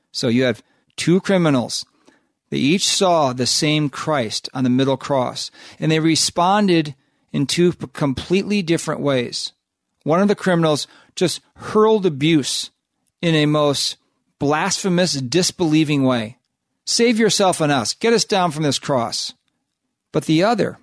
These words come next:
all of a sudden, had this turnaround where he recognized who Jesus was. He expressed that, "I'm a sinner and I deserve it." He said, "We're suffering justly for the wrongs we have done. But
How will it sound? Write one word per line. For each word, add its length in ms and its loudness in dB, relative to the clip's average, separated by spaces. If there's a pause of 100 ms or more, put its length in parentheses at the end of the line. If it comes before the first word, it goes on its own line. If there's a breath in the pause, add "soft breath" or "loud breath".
(480)
all 220 2
of 80 -2
a 80 2
sudden, 360 0
had 300 0
this 200 0
turnaround 800 -2 (500)
where 180 4
he 380 0 (320)
recognized 1080 -2 (440)
who 200 -2
Jesus 500 -2
was. 440 -4 (300 soft breath)
He 200 0
expressed 580 0
that, 340 -2 (360)
"I'm 220 0
a 40 0
sinner 380 0
and 100 -2
I 280 0 (260)
deserve 440 2
it." 80 -4
He 80 -4
said, 240 0
"We're 120 2
suffering 460 0
justly 640 0 (260 soft breath)
for 160 -4
the 100 2
wrongs 380 2
we 120 0
have 200 -2
done. 320 -2 (340 soft breath)
But 240 0